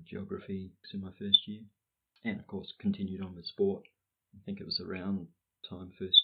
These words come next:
year that, um, I started hearing about John and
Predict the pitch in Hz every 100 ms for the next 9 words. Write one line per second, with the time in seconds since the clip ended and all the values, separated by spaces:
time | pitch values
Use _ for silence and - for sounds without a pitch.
0 | - 87 92 92 - 110 98 95 - -
1 | - 95 92 95 101 _ _ _ _ -
2 | - 104 101 98 104 101 98 92 92 -
3 | 104 98 90